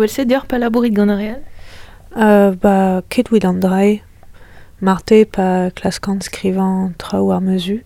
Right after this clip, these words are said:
Speaker 1: Mm.
Speaker 2: Euh,
Speaker 1: Pe seurt d'oberenou a c'hell fer menegi, er memes, euh, oh, a, a vi-, a c'hell fe lar a dandu de, ah, ma teze mor o vont em gaout un tammig barzh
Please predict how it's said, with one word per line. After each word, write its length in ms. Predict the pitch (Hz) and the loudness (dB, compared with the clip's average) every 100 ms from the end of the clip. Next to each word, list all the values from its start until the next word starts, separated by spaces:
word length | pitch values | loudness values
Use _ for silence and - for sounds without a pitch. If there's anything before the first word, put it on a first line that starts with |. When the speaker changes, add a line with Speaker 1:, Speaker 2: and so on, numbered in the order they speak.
| - - - | -18 -20 -16
Speaker 1:
Mm. 60 | 233 - - - - - - | -16 -18 -20 -20 -20 -12 -4
Speaker 2:
Euh, 400 | 185 180 180 175 180 185 - 226 | -2 -2 -4 -6 -10 -14 -18 -16
Speaker 1:
Pe 60 | - | -14
seurt 220 | - 196 | -12 -10
d'oberenou 640 | 180 165 180 175 170 175 180 | -10 -2 0 0 0 -2 -4
a 80 | 165 165 | -4 -6
c'hell 200 | 165 165 | -6 -6
fer 120 | - 160 | -4 -2
menegi, 580 | 160 160 165 156 170 165 | 0 0 -2 -2 -4 -4
er 100 | 151 | -4
memes, 380 | 156 156 147 | -4 -4 -4
euh, 240 | 143 139 139 - - - - - - - - - - - - | -6 -8 -10 -14 -20 -20 -20 -20 -20 -20 -20 -20 -20 -20 -20
oh, 140 | 123 123 - - - - - - | -16 -16 -16 -20 -20 -20 -20 -16
a, 60 | 139 156 | -14 -10
a 60 | 147 | -8
vi-, 280 | 147 156 - | -4 -4 -2
a 140 | 147 135 | -4 0
c'hell 100 | 165 | -2
fe 160 | 165 180 | 0 2
lar 300 | 160 160 170 | 2 2 0
a 40 | |
dandu 300 | 156 160 156 | -2 -2 0
de, 220 | 180 160 156 | -2 -2 -4
ah, 100 | - | -2
ma 140 | 190 175 | 0 0
teze 240 | - 180 | 0 2
mor 240 | 185 180 190 | 4 4 0
o 60 | |
vont 180 | 170 170 | 0 0
em 220 | 170 160 | 2 0
gaout 240 | 160 165 - - | 2 0 -2 -2
un 200 | 226 277 | 0 0
tammig 320 | - 214 202 | 0 2 2
barzh 240 | 190 180 | 2 0